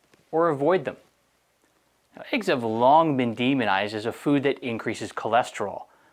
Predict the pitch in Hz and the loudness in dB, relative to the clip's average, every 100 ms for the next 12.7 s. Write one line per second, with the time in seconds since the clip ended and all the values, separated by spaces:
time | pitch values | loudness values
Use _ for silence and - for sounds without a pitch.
0 | _ 123 185 254 170 - - 110 170 - | _ -4 0 2 0 -2 -4 -2 -2 -4
1 | _ _ _ _ _ _ _ _ _ 208 | _ _ _ _ _ _ _ _ _ -10
2 | 180 175 170 175 175 175 170 160 151 151 | -4 0 4 4 6 6 6 6 6 6
3 | 143 120 - _ _ _ _ _ _ _ | 4 0 -4 _ _ _ _ _ _ _
4 | 151 175 156 151 - - 113 - 131 135 | 0 2 4 2 -4 -10 -8 -2 2 2
5 | 127 - 139 147 113 104 104 120 - 98 | 0 0 2 0 0 -4 -4 -4 -6 -8
6 | - - 147 151 107 - _ - _ _ | -8 -2 0 0 -6 -18 _ -20 _ _
7 | - 131 - 269 262 117 107 - - _ | -8 -6 0 2 2 0 -2 -4 -14 _
8 | 165 220 185 185 180 139 135 123 120 113 | 2 2 2 0 2 2 2 2 2 0
9 | 107 - - 139 - 127 - 101 - 113 | -2 -6 0 0 0 -6 -4 -4 -4 -6
10 | 120 135 135 - - - _ _ - 139 | -2 0 -2 -6 -20 -20 _ _ -6 -2
11 | 180 247 208 127 110 131 170 151 - 131 | 2 2 4 2 2 2 2 0 0 2
12 | 127 - 131 95 107 127 | 2 -2 -6 0 0 0